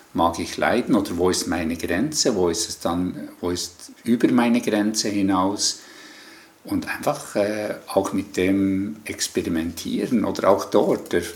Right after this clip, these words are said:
den, den Forschergeist anwenden. Sagen, was, was passiert da eigentlich?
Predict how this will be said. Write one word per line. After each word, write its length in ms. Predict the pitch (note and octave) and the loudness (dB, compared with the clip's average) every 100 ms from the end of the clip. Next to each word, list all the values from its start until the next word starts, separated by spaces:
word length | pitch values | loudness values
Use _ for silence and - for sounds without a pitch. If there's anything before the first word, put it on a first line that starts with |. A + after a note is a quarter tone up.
| F#2+ F#2+ | -10 -4
den, 360 | F#2+ F#2 F2 | -2 -2 -2
den 180 | F#2+ F2+ | -4 -4
Forschergeist 1200 | - F#2 - - C#3+ B2+ A2 A2+ A#2 - - - - | 2 6 6 6 2 2 2 2 4 2 2 -6 -6
anwenden. 800 | - G#2+ A#2 A2+ F#2+ D2+ - F2+ - | 0 2 2 2 -2 -6 -10 -12 -10
Sagen, 420 | - F#2 G2 F#2+ F2 | -10 -10 -8 -6 -6
was, 280 | A2 - - - | -8 -12 -16 -10
was 140 | A2 | -10
passiert 480 | - - - F3+ F3 | -8 -2 0 0 0
da 100 | F3+ | 0
eigentlich? 600 | E3+ C#3 G2 - - F2 | 0 -4 -6 -8 -10 -12